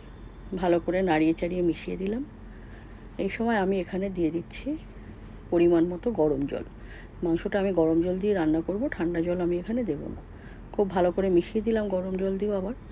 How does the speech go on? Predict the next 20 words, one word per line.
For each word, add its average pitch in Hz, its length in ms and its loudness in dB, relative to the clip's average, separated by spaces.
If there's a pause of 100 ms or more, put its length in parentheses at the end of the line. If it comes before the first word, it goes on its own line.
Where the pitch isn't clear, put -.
(2000)
দেখুন 202 260 2 (340)
খুব 202 200 0
ভালো 180 220 4
করে 190 160 0
মেশানো 185 400 4
হয়ে 202 180 0
গেছে। 208 280 -4 (1300)
হাতা 165 260 0
দিয়ে 185 220 2
আমি 180 200 0 (100)
খুব 196 160 -4 (640)
সুন্দর 180 300 4
করে 175 200 2
মিশিয়ে 170 340 6
দিয়েছি। 240 280 0 (200)
এবার 180 200 -2
আমি 180 240 -2
কুকারের 160 440 0
ঢাকনা 165 380 -6
বন্ধ 175 240 0